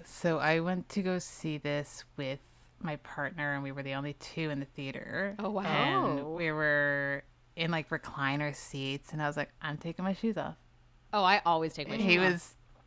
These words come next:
Speaker 1: pretty disgusted. He pretended like he was disgusted, but I was like, "I'm relaxing, okay? It's only two of us here."
Speaker 2: Yeah.
Speaker 1: So that was great, and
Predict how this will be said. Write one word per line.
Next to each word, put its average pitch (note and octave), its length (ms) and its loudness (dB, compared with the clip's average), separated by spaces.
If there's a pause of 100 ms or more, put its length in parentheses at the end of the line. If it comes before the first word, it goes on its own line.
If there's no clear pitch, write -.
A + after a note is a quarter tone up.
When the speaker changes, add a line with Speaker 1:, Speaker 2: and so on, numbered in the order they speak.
(160)
Speaker 1:
pretty E3+ 200 6
disgusted. E3 760 10
He F3+ 120 6
pretended A#3 340 10
like G3 140 6
he F3+ 60 0
was D#3 100 0
disgusted, C#3+ 400 -2
but E3 80 2
I E3 40 8
was D#3 80 4
like, D3 100 0
"I'm C3+ 120 -4
relaxing, - 560 -6
okay? D3 220 -6
It's C#3+ 160 -6
only C#3+ 240 -6
two C#3 180 -14
of B2+ 100 -8
us C#3 140 -8
here." C#3 240 -8 (300)
Speaker 2:
Yeah. C#3+ 260 -8 (320)
Speaker 1:
So F#3 80 4
that F3 260 12
was A3 160 4
great, E3 680 6 (400)
and D3 580 4